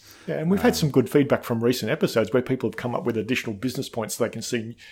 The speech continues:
Speaker 1: different ways of using the story that we've covered. So maybe this is one of those kind of sleeper ones where our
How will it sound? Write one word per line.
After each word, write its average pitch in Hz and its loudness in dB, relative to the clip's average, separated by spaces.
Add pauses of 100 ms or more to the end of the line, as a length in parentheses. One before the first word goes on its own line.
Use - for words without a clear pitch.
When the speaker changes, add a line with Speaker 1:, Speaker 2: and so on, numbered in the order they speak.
(120)
Speaker 1:
different 135 -2
ways 113 -2
of 104 -4
using 113 0
the 104 -4
story 113 0
that 113 -4
we've 101 -6
covered. 139 4
So 120 4 (320)
maybe 143 4
this 135 0
is 120 -2
one 123 2
of 113 -2
those 110 -2 (100)
kind 110 -4
of 101 -4
sleeper 127 -2
ones 98 -4
where 101 -6 (280)
our 107 0